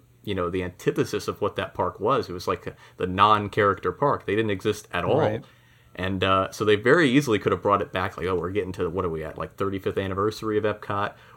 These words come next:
Speaker 1: We're gonna start bringing it back, and there's gonna be these," you know, maybe not those same types of ride systems, 'cause Omnimovers are boring, but more history-based and
Speaker 2: Yeah.
Speaker 1: more focusing on the future.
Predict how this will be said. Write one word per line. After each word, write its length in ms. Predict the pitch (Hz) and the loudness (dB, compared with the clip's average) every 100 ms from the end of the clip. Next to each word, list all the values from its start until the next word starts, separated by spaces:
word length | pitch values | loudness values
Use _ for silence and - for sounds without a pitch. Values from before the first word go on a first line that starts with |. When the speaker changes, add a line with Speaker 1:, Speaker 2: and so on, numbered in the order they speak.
| - | -8
Speaker 1:
We're 80 | 90 | -4
gonna 160 | 85 | -4
start 240 | - 69 - | -4 -6 -6
bringing 240 | 62 58 | -10 -10
it 100 | - | -4
back, 320 | 101 104 101 | 2 2 0
and 80 | 85 | -6
there's 100 | 80 | -12
gonna 140 | 92 85 | -12 -10
be 140 | 87 | -10
these," 220 | 85 - - - - - | -10 -12 -18 -20 -20 -6
you 80 | 113 | 0
know, 80 | 107 | 2
maybe 200 | 123 120 | 4 4
not 200 | 110 104 | 2 4
those 180 | 101 - | 2 2
same 180 | 104 | -4
types 300 | 95 101 95 | -2 -2 -2
of 100 | 85 | -4
ride 280 | 92 92 92 | -2 0 -2
systems, 340 | 104 - 98 92 | -6 -8 -10 -10
'cause 140 | 95 | -10
Omnimovers 580 | 82 92 87 90 90 90 | -8 -8 -8 -8 -8 -6
are 120 | 82 | -8
boring, 420 | 87 101 104 107 | -2 -2 0 -4
but 160 | 98 107 | -6 -2
more 280 | 135 135 - - _ _ | 0 0 -4 -20 _ _
history-based 720 | - 151 - 107 90 90 80 - | -2 -2 2 0 2 -2 -2 -4
and 80 | 107 | -2
Speaker 2:
Yeah. 100 | 107 | 0
Speaker 1:
more 100 | 107 | 2
focusing 460 | 113 110 - 110 | 6 4 4 -6
on 80 | 107 | -4
the 60 | 101 | -4
future. 460 | 120 120 104 - | -2 -2 -2 -6